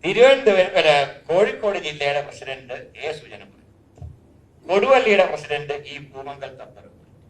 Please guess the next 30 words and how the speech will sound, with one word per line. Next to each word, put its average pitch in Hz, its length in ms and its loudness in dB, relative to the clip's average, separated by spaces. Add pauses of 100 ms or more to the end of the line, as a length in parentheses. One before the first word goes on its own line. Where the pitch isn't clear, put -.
(340)
അതിന്റെ 160 560 4
ഇടയിൽ 165 380 4
കുറെ 135 220 2
വൈസ് 127 340 -4
പ്രസിഡന്റുമാരുണ്ട്, 123 1000 -4
ജനറൽ 175 260 2
സെക്രട്ടറി, 151 540 -4
ആര് 208 540 6
നോക്കാനില്ല." 151 680 0 (580)
ഒറ്റ 247 260 4
ഡയലോഗാണ്, 233 560 6
ഒരു 180 320 -8
കുഴപ്പമുണ്ടായില്ല, 185 800 -4
ഒരു 180 140 2
പത്രവാർത്ത 196 640 -4
ഇല്ല, 156 500 -2
ഒരു 185 160 -8
ബഹളവും 180 440 -2
ഇല്ല. - 140 -16 (720)
അപ്പോ 208 500 4 (560)
അങ്ങനെയും 202 560 -4
കാര്യങ്ങൾ 196 480 4
ഭംഗിയായിട്ട് 190 720 -2
സംഭവം 196 500 0
പൂമംഗലത്തിന് 202 500 -2
പ്രയാസം 185 380 -2
ഉണ്ടായിരുന്നു, 165 280 0
എന്നോട് 156 200 -4
തന്നെ 151 140 -8
പറഞ്ഞു. - 240 -12